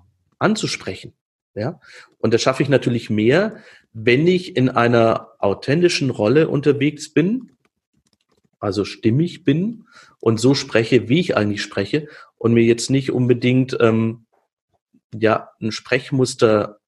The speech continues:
aneigne oder vielleicht schon angeeignet habe, weil ich in Teammeetings dann immer erlebe, na ja, wenn mein Vorgesetzter so spricht,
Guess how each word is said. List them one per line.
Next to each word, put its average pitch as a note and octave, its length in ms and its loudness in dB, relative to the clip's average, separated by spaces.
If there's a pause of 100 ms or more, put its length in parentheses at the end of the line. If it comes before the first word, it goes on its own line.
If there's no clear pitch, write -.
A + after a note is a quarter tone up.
(100)
aneigne A#2+ 640 0
oder A#2+ 180 2
vielleicht A2 260 -2
schon A2+ 120 -6
angeeignet G#2 640 -2
habe, B2+ 480 2 (300)
weil A2+ 220 2
ich A#2+ 120 -4
in A#2 120 -2
Teammeetings B2+ 640 -4
dann A#2 100 -4
immer A#2+ 180 0
erlebe, A#2 320 2
na A2 160 2
ja, A2+ 200 2
wenn G#2+ 100 -2
mein G#2 160 -6
Vorgesetzter A2+ 640 0
so A2 160 0
spricht, - 420 -6